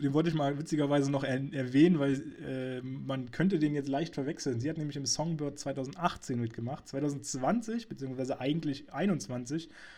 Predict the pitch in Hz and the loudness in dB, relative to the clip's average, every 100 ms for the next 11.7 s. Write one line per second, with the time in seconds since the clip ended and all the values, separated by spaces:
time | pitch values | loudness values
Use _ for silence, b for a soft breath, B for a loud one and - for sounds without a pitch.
0 | B - 123 131 165 214 196 - 135 127 | B -6 -4 0 2 6 6 6 4 4
1 | 113 117 113 123 - 120 117 110 107 107 | 0 -2 -4 -4 -2 0 0 0 -2 -4
2 | 117 151 - B B B B - 127 120 | -4 -6 -10 B B B B -10 -4 -2
3 | 127 151 165 165 156 151 147 160 185 - | 0 4 6 8 6 2 0 -2 -2 -4
4 | 160 165 151 214 220 165 147 127 120 117 | 2 6 8 10 10 8 4 2 2 0
5 | 110 - 113 - - _ _ _ _ _ | 0 -4 -10 -12 -18 _ _ _ _ _
6 | - _ - 117 110 110 104 - - 117 | -20 _ -12 -8 -6 -6 -10 -10 -6 -4
7 | 123 120 120 117 131 - 151 190 190 170 | -2 0 2 0 -2 2 6 6 6 4
8 | 156 156 156 - 143 160 135 139 117 - | 6 4 2 0 -2 -2 -4 -8 -10 -16
9 | _ _ _ _ 127 123 123 127 143 - | _ _ _ _ -10 -8 -6 -6 -6 -8
10 | - 190 208 - - 165 170 185 180 147 | -4 -4 -4 -2 6 6 6 2 6 6
11 | 120 113 113 113 120 180 | 4 0 0 -4 -4 -4